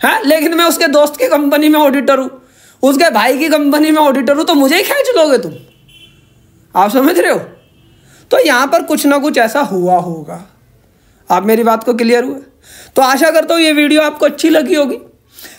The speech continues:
ये वीडियो सिर्फ आपको अवेयर करने के लिए, ये मत समझना कि डराने के लिए।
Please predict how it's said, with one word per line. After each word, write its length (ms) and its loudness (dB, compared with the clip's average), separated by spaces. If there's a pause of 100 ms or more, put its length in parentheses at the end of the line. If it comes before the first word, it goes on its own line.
ये 120 2
वीडियो 340 0
सिर्फ 260 0
आपको 260 0
अवेयर 420 2
करने 340 0
के 80 2
लिए, 320 -4 (800)
ये 140 4
मत 140 -2
समझना 380 0
कि 120 -2
डराने 500 0
के 140 -4
लिए। 340 -10